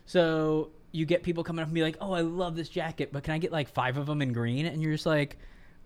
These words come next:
"Are you fucking kidding me?" Like, you know, and you don't know what to say 'cause it's the only way you're making money. So you're saying yes to everyone. You're just like,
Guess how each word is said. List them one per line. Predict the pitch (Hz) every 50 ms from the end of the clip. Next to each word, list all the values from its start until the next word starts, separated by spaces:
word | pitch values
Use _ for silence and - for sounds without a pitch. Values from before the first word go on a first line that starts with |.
| - -
"Are | - 160
you | 165 160 147 - - - - - -
fucking | - 185 185 185 - 180 143
kidding | - - 143 143 165 180
me?" | 196 208 220 220
Like, | 214 180 156 147 143 139 139 - - -
you | 170 160
know, | 135 139
and | 156 165 160
you | 156
don't | 156 170
know | 185 196
what | 202 -
to | - 165
say | - - 123 117 120 135
'cause | 143 147 131 123 131
it's | 110 - -
the | 143 139
only | 147 160
way | 160 160
you're | 156 151
making | 143 143 143 139 147 127
money. | 120 117 113 120 139 139
So | - 135
you're | 127 120
saying | - 156 147 139
yes | 135 131 123 -
to | - 135
everyone. | 131 135 131 127 127 127 131 131 131
You're | 120 123
just | 117 113 -
like, | 120 113 -